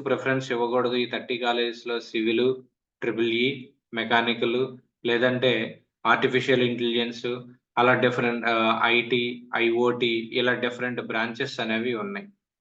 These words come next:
ఓకే, మన ఛానల్లోనే ఒక్కొక్క బ్రాంచ్ గురించి క్లియర్గా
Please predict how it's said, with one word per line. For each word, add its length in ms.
ఓకే, 260
మన 180
ఛానల్లోనే 680
ఒక్కొక్క 400
బ్రాంచ్ 400
గురించి 480
క్లియర్గా 600